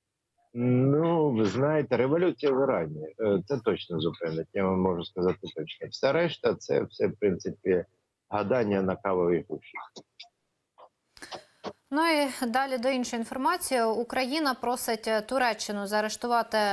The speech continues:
Speaker 2: судно із ячменем. Його окупанти незаконно вивезли з анексованого Криму. Про це повідомляє видання The Wall Street Journal. І за даними видання, йдеться саме про судно, яке під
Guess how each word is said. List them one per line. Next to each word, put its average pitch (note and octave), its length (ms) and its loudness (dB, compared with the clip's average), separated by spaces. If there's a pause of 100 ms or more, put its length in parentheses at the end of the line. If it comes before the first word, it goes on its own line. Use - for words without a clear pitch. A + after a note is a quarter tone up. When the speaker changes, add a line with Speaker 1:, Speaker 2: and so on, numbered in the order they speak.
(140)
Speaker 2:
судно G3+ 420 -4
із G#3 380 -6
ячменем. A#3+ 580 -2
Його A3+ 220 -2
окупанти G#3+ 540 -2
незаконно G#3 600 -2
вивезли F#3 400 -2
з F#3 60 -4
анексованого G3 680 -4
Криму. C#4+ 360 -2
Про F#3+ 160 -6
це G3+ 140 -2
повідомляє F#3+ 500 -4
видання F#3+ 480 -2 (300)
The G#3+ 160 2
Wall A3 280 2
Street F#3+ 280 -6
Journal. C#4 400 2
І G#3 160 -2
за G3+ 120 -2
даними A#3+ 380 0
видання, A#3+ 400 0
йдеться G#3 360 0
саме A3 280 -2
про G3 180 -4
судно, C#4 400 0
яке F#3+ 260 0
під G#3 240 -2